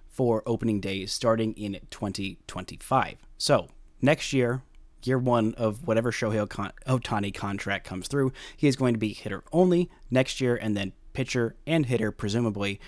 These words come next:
in twenty twenty-five, assuming the recovery all goes smoothly, smoothly. But last year, he finished with a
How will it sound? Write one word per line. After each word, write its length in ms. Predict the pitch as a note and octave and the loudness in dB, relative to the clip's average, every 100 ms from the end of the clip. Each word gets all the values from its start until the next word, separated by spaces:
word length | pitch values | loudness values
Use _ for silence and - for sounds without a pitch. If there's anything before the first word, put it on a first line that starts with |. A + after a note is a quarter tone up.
| - | -12
in 240 | C3+ A2 - | -2 -2 -2
twenty 400 | - A2+ G2 G2 F#2+ | -4 -4 -2 -4 -6
twenty-five, 680 | - F2+ - - A#2+ G#2 - | -8 -10 -12 -2 0 0 -2
assuming 440 | G#2+ C#3+ B2 A#2+ | -2 2 2 2
the 80 | G2 | -2
recovery 520 | G2+ A2 G#2 G2+ G2 - - - | -4 -4 -2 -4 -6 -10 -20 0
all 240 | G#2 G2+ | 4 4
goes 260 | - F#2+ F#2+ | 2 -4 -2
smoothly, 320 | G2+ F#2+ C#2+ - - | -4 -4 -6 -16 -20
smoothly. 400 | - - A2 F#2+ - | -16 -2 0 0 -6
But 100 | - | -6
last 300 | A#2 F#3 A3 | 0 0 2
year, 240 | C#3 A2 A2 _ | 0 -2 -4 _
he 80 | C3+ | -4
finished 320 | C3+ E3+ D3+ | 0 0 0
with 160 | B2+ - - | -2 -4 -2
a 220 | A2 | -2